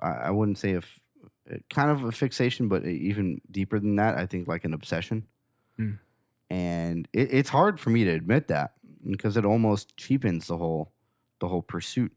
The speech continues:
Speaker 1: of, of the leadership role. But it's something that I've really been passionate about, that I've always wanted to do. I've, I've wanted to make, uh, be a part of something that was greater than me, which I am now, produce a product that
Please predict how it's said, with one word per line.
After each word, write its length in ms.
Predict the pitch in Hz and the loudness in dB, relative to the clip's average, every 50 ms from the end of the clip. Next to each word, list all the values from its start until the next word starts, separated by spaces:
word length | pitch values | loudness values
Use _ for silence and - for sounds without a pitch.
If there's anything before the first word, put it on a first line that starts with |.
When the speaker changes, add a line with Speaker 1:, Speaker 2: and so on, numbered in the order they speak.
| _ | _
Speaker 1:
of, 260 | - 87 85 82 92 - _ - | -4 -4 -4 -4 -8 -14 _ -10
of 140 | 85 90 90 | -8 -6 -4
the 60 | 92 | -2
leadership 460 | 92 95 95 90 92 - - - - | -2 0 0 -2 -4 -6 -10 -6 -4
role. 280 | - 113 120 92 - - - - - _ - _ _ | 0 0 0 0 -2 -4 -12 -20 -20 _ -20 _ _
But 100 | - - | -4 -2
it's 140 | 104 104 - | -2 0 0
something 260 | - 151 143 151 135 | 0 0 2 2 2
that 140 | 120 113 107 | 4 4 4
I've 160 | 107 107 95 | 4 2 0
really 320 | 98 90 95 107 120 131 135 | -2 0 2 2 4 4 4
been 180 | 120 117 110 98 | 4 2 0 0
passionate 540 | - 98 95 98 120 131 - 170 127 98 82 | 0 0 0 2 2 2 2 0 0 0 0
about, 300 | 82 78 67 65 65 - | -2 -2 -4 -4 -4 -6
that 100 | 76 82 | -4 -4
I've 140 | 90 90 | -2 0
always 240 | 104 104 110 110 107 | 0 0 0 0 0
wanted 240 | 110 110 113 113 101 | 0 2 2 2 2
to 60 | 104 | 0
do. 180 | 101 117 123 104 | 0 2 2 2
I've, 240 | 85 87 82 - - - | 0 -2 -4 -8 -6 -4
I've 180 | - 104 95 | -4 -2 -2
wanted 320 | 95 92 98 113 127 131 127 | 0 0 2 2 2 2 2
to 60 | 123 | 2
make, 380 | 107 98 95 101 104 - - - _ _ _ _ _ _ _ _ _ _ _ _ _ _ _ _ _ _ _ _ _ | 2 2 2 2 0 -2 -6 -14 _ _ _ _ _ _ _ _ _ _ _ _ _ _ _ _ _ _ _ _ _
uh, 180 | 104 104 - - | 0 0 0 -2
be 240 | 123 113 117 120 127 | -2 0 2 4 4
a 60 | 135 | 4
part 300 | 135 - - - 127 117 | 2 0 0 0 2 2
of 100 | 117 110 | 0 -2
something 560 | - - 123 104 98 - 92 90 90 95 - - _ | 0 0 0 0 0 0 -2 -2 0 -2 -4 -6 _
that 400 | 95 95 98 90 87 87 85 - _ _ _ _ _ _ _ _ _ _ | -6 -4 -2 0 0 0 -2 -4 _ _ _ _ _ _ _ _ _ _
was 240 | - 98 101 98 95 | -4 -2 -2 -2 -2
greater 360 | - - 147 127 139 147 131 98 | -2 0 2 4 4 4 4 2
than 200 | 78 67 64 71 | 0 -2 -4 -4
me, 160 | 73 82 95 | -2 -2 -2
which 200 | - 101 104 - | -2 -2 0 2
I 120 | 104 101 | 2 2
am 160 | 120 120 113 101 | 2 2 2 2
now, 320 | 80 62 - - 92 - - _ _ _ _ _ _ _ _ - - _ | 0 -2 -6 -8 -8 -10 -12 _ _ _ _ _ _ _ _ -20 -14 _
produce 360 | - - 113 113 123 131 - | -4 0 2 4 4 4 2
a 60 | 156 | -2
product 500 | 127 - 139 110 104 104 104 104 - _ | 0 2 4 4 6 6 4 2 0 _
that 360 | - 92 90 90 90 - - | 0 2 2 2 2 0 -4